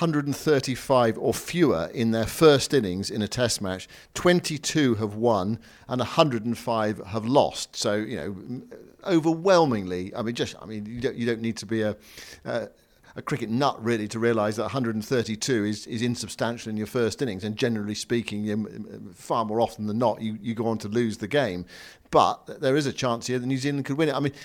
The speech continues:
that, that twenty-three over mark came just before lunch, didn't it? And then New Zealand obviously regrouped. They thought about it, and they went out and played some shots after lunch. Jameson actually was caught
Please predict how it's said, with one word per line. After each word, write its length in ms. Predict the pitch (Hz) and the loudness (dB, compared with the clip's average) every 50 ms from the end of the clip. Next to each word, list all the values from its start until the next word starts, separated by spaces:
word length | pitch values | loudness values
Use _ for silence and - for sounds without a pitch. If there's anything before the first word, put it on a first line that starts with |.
| - - | -10 0
that, 260 | - 170 170 131 120 | 2 2 2 2 2
that 240 | 123 160 156 - - | 0 0 0 0 -2
twenty-three 480 | - 160 160 151 139 131 - 139 139 139 | -2 0 0 0 -2 -2 0 2 4 4
over 240 | 143 143 120 113 | 4 4 4 2
mark 380 | 107 101 95 95 101 98 - - | 0 0 0 0 0 -2 -2 -2
came 360 | - 123 120 117 117 113 107 | 0 2 2 2 2 0 0
just 220 | 107 - 123 - - | 0 -2 -2 -2 -4
before 260 | 120 - - 117 117 | -6 -4 0 2 4
lunch, 300 | 123 127 117 92 82 - | 6 6 4 4 0 -4
didn't 160 | - 127 113 | -2 -2 0
it? 40 | 110 | 0
And 140 | 107 117 123 | 0 0 0
then 120 | 123 131 | 0 0
New 80 | 135 127 | 0 2
Zealand 280 | 120 147 151 139 131 | 2 2 2 4 4
obviously 300 | 131 120 117 - - 113 | 2 2 2 -2 -4 -4
regrouped. 320 | 107 113 107 - 139 131 - | -4 -2 2 2 2 2 2
They 80 | 110 | -2
thought 340 | 101 - - 147 135 123 - | -6 0 2 2 2 2 0
about 300 | 113 - 117 107 107 104 | -2 0 0 0 0 0
it, 180 | 107 110 - - - - - - - | -2 -6 -6 -10 -16 -20 -20 -12 -6
and 120 | - 110 110 | -2 0 0
they 60 | 113 | 2
went 220 | 113 123 120 110 | 2 2 2 0
out 80 | 113 104 | -2 -4
and 100 | 101 98 | -6 -4
played 140 | - 117 107 | -2 -2 -2
some 160 | - - 107 | -2 -6 -6
shots 320 | - - 127 104 95 - | -2 0 0 0 0 0
after 260 | 113 107 98 - 110 | 0 0 0 0 0
lunch. 240 | 110 117 113 98 - | 0 0 0 0 -2
Jameson 380 | - 131 123 120 113 104 110 107 | 0 0 0 0 -2 -4 -6 -6
actually 180 | 101 95 - | -8 -8 -8
was 120 | 104 101 - | -10 -12 -12
caught 440 | - - 139 127 117 110 101 - | -4 0 4 4 4 4 2 -2